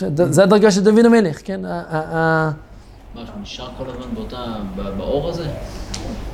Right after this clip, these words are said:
Speaker 1: לא, זה פלא. ולכן,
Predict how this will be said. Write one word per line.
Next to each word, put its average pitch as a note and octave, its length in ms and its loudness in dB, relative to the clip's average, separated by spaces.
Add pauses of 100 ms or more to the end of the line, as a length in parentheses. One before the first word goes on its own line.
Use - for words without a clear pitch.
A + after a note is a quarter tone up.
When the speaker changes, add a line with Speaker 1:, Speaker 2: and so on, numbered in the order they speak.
(140)
Speaker 1:
לא, C3+ 160 8
זה A2+ 180 6
פלא. D3+ 320 6 (3250)
ולכן, G3 800 8